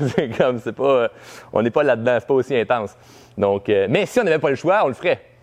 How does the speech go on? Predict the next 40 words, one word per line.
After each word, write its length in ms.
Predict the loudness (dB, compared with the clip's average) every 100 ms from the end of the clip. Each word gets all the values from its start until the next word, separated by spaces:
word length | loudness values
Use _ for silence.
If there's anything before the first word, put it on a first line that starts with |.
| _ _ -20 -20 _ _
C'est 100 | -4
ce 60 | -2
qui 60 |
est 20 |
fou, 160 | 0 2
là. 140 | 2
Tu 60 | 0 -6 _
sais, 80 | -4
si 100 | -2
t'avais 260 | -2 0
pas 360 | -2 -4 0 0
le 60 | 0
choix 420 | 0 2 2 0
de 160 | -2 -2 -2 _
pas 140 | -4
te 120 | -2 -2
plaindre, 360 | -2 -2 -6
sinon 260 | -4 -2 -2
si 80 | -4
tu 80 |
te 60 | -6
plains 160 | -4 -2
une 160 | -2 -4
fois, 420 | 0 2 4 0 -2 -20 -20
tu 380 | -20 -18 -12 -8
crèves. 540 | 0 2 2 0 -2 -8 -14 -20 -14
C'est 120 | -2
comme, 240 | -2 -2
ben, 160 | -8 -12
tu 120 | -18
te 40 | -4
plaindrais 320 | 0 2 2
pas, 200 | 0 -2
puis 100 | -4
tu 120 | -4
verrais 260 | 0 2 2
ta 140 | 2
vie 300 | 0 0 -2
faire 340 | 0 0 2 0
comme, 300 | -4 -8 -10